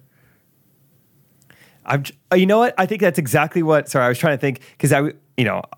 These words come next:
Isaac and Scott and I text all the time now about Friday Pickleball, and I was like, "There's something that Isaac has that," <laughs> it's so funny. He'll be in the middle of, like, this very serious text, and I think it's the word signature, 'cause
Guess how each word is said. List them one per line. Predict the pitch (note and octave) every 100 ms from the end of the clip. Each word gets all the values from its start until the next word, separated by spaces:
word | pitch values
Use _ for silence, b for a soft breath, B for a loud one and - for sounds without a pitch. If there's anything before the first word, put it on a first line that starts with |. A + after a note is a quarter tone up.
| _ -
Isaac | C3 C3 C3
and | A#2+
Scott | C3+
and | A#2+
I | A2+
text | - B2 -
all | G#2+
the |
time | G2+ A#2+
now | G#2
about | G2+ -
Friday | A#2 G2+
Pickleball, | A#2+ G#2 G2+ F#2+
and | A2+
I |
was | A#2+
like, | A#2+
"There's | B2 -
something | F#3 F3+ F#3+
that | -
Isaac | A#2+ C3+ C3+
has | B2+ A2 G#2+ G#2 - b b b b -
that," | A#2 C#3 B2 - -
<laughs> |
it's | D3 - A#3 -
so | F3+ F3
funny. | E3+ C#3+
He'll | E3
be | E3
in | D3+
the |
middle | C3+ C#3+
of, | C#3+
like, | B2
this | A2
very | C3 B2+
serious | C#3+ A#2+ A2+
text, | - C3 -
and | C#3+
I |
think | D3
it's | F3+ -
the |
word | C#3+ B2
signature, | E3+ D3 B2
'cause | A2